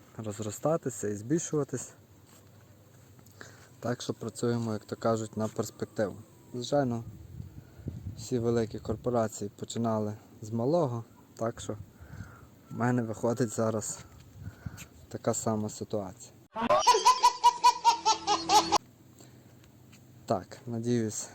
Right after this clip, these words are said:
ніхто з податкової це відео дивитись не буде і до мене не буде претензій. А якщо буде, то зразу я скажу, що я в мінусі і, звичайно, податків ніяких не сплатив.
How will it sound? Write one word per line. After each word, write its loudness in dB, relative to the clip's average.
ніхто -4
з -6
податкової -2
це -2
відео 0
дивитись -2
не 2
буде 4
і -8
до 0
мене 2
не 0
буде 2
претензій. 0
А -4
якщо -2
буде, 4
то -8
зразу 0
я 0
скажу, 0
що -6
я 0
в -2
мінусі -2
і, 0
звичайно, -2
податків 0
ніяких -4
не 0
сплатив. 0